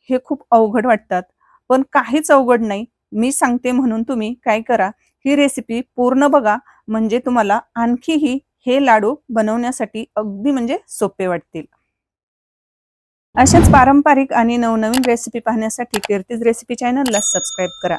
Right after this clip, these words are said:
आणि सोबतच बेल आयकॉनही प्रेस करा. चला तर मग लगेच रेसिपीला सुरुवात करूया. इथं बघा, दोन कप बेसन घ्यायचं आहे.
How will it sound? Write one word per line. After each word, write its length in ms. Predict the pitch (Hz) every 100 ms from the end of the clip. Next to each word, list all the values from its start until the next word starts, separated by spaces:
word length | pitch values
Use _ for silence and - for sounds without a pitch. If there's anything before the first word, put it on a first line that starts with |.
| -
आणि 160 | 208
सोबतच 560 | 247 - 294 262 202 226
बेल 140 | 262
आयकॉनही 380 | 185 160 180 240
प्रेस 340 | 294 415 392 -
करा. 280 | 254 233 254 _ - 87 - - - - -
चला 240 | - 185 196
तर 200 | 302 339
मग 200 | 302 294 _
लगेच 400 | 240 220 190 294
रेसिपीला 520 | 339 233 - 240 226 254 -
सुरुवात 380 | - 196 170 160 -
करूया. 320 | 175 165 156 _ _ _ _ _ _ _ _ _
इथं 240 | 220 294
बघा, 260 | 320 294 269 311 _ _ _ _ _ _ _ -
दोन 420 | 208 202 277 311
कप 240 | 339 294
बेसन 400 | 240 214 - 202
घ्यायचं 300 | 185 214 -
आहे. 260 | 175 175